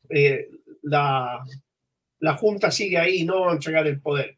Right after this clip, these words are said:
Pero Nigeria es, de hecho, y lo decía Pino también ahí, es el primer proveedor de uranio de la Unión Europea.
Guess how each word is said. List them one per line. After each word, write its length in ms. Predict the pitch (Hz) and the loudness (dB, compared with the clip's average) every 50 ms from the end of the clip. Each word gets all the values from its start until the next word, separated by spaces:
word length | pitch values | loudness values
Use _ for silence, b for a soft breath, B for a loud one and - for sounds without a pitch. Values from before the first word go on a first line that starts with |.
| _ _ _ _ _ _ _ b b b b b b _ _ | _ _ _ _ _ _ _ b b b b b b _ _
Pero 180 | - 202 208 214 | 8 10 10 10
Nigeria 560 | 214 202 196 - 311 269 269 285 269 262 269 | 10 8 6 6 2 0 2 2 0 0 4
es, 220 | 233 208 190 185 | 4 2 2 2
de 160 | 175 180 190 | 2 6 6
hecho, 680 | 220 214 - - 302 240 240 233 220 208 202 185 180 170 | 6 6 4 -2 -4 2 6 8 8 8 6 4 0 0
y 120 | 160 156 | 0 0
lo 120 | 165 160 | 2 2
decía 320 | 151 143 - - 202 175 170 | 0 0 0 0 -2 0 0
Pino 280 | 185 185 196 208 202 | -2 -2 0 0 0
también 360 | 196 180 160 165 170 180 190 180 | 0 -2 -4 -2 -2 -2 -2 0
ahí, 340 | 175 180 185 190 190 190 - _ _ _ _ _ _ _ | 0 0 0 -2 -4 -6 -10 _ _ _ _ _ _ _
es 180 | - 190 185 - | 0 0 4 4
el 180 | 214 208 185 - | 2 2 2 -2
primer 460 | 208 180 180 208 254 311 311 - _ | -4 -2 0 0 -2 -2 -4 -8 _
proveedor 720 | - 214 202 190 185 175 170 165 165 170 190 233 285 294 254 | -2 0 0 0 2 0 0 -2 0 4 4 4 4 2 -2
de 140 | 220 208 | -4 -4
uranio 400 | 208 208 220 226 226 233 226 220 | 2 2 2 2 4 2 2 2
de 80 | 208 196 | 2 2
la 80 | 190 185 | -2 -2
Unión 240 | 185 196 214 214 | 0 2 2 2
Europea. 600 | 208 190 170 156 139 - - - - - 143 - | 2 2 0 0 -2 -2 -2 -2 -2 -4 -8 -14